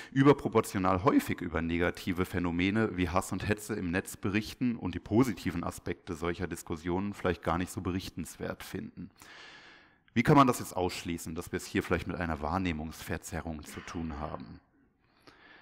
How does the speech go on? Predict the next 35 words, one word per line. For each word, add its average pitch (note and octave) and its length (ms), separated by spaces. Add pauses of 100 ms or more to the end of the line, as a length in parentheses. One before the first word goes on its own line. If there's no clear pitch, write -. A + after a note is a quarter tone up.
(220)
Das - 160
kann C3+ 140
man A2+ 120
zumindest F2 420
zum E2 120
Teil G2+ 340
ausschließen A2+ 600
durch F#2+ 180
sogenannte F#2 560
Inhaltsanalysen, D#2+ 1200
die D2+ 180
wir E2 240 (220)
in F2+ 140
unserer D#2 360
Forschung D#2+ 480
häufig E2 420
durchführen. - 580 (640)
Seit - 200
knapp - 240
zehn B2 280
Jahren A2+ 360
schauen G#2 280
sich F#2+ 140
meine F2 180
Kolleginnen, G#2 600
Mitarbeiterinnen E2 800
und E2+ 180
ich F2 320
regelmäßig F2+ 540
Stichproben F2 600
von F2 200
Kommentaren E2+ 800
in A#2 240
Online-Diskussionen D#2+ 1040
an F#2 280